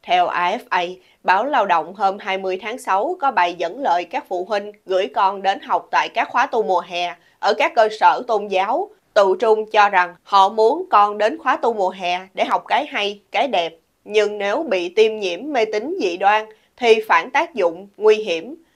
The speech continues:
A F A dẫn lời giải thích của một thượng tọa trụ trì tại một ngôi chùa của Việt Nam rằng chuyện mấy anh em khóa học mùa hè đã có từ lâu, từ lúc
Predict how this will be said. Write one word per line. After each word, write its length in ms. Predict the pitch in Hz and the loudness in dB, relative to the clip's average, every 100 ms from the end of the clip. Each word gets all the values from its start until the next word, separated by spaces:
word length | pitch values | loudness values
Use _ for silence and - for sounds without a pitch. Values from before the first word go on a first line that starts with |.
| _ _ | _ _
A 180 | - 190 | 2 2
F 160 | 214 247 | 2 -2
A 120 | 196 | 0
dẫn 380 | 190 185 185 196 | 0 0 -4 -2
lời 140 | 254 185 | -2 0
giải 180 | 175 | -2
thích 180 | 180 208 - | -2 -6 0
của 100 | 226 | 2
một 260 | 226 170 | 2 0
thượng 320 | - 190 175 190 | 0 -2 -2 2
tọa 320 | 180 165 185 | 2 4 -2
trụ 280 | 185 175 185 | -2 -2 0
trì 340 | 190 180 185 _ - | -2 -2 -6 _ -4
tại 200 | 180 180 | 0 0
một 200 | 196 170 | 0 -2
ngôi 180 | 208 196 | 0 -2
chùa 280 | 190 170 170 170 | 0 2 2 0
của 120 | 185 | -6
Việt 240 | 196 170 - | -4 -4 -2
Nam 260 | 190 190 190 | -4 -4 -8
rằng 280 | 175 185 175 _ _ _ | 0 0 0 _ _ _
chuyện 320 | 226 196 202 | 2 2 2
mấy 140 | 226 320 | -2 0
anh 160 | 277 | -2
em 300 | 214 202 214 | -2 -4 -6
khóa 180 | 220 240 | -2 0
học 320 | 302 208 185 - | 2 0 -2 -6
mùa 220 | 196 190 | 0 0
hè 400 | 185 180 180 185 | 0 -6 -6 -4
đã 140 | 175 | -4
có 220 | 180 233 330 | 0 -2 -2
từ 120 | 202 | -4
lâu, 360 | 180 190 208 214 _ - | 2 2 2 -6 _ 0
từ 120 | 226 | 2
lúc 260 | 247 381 | 4 2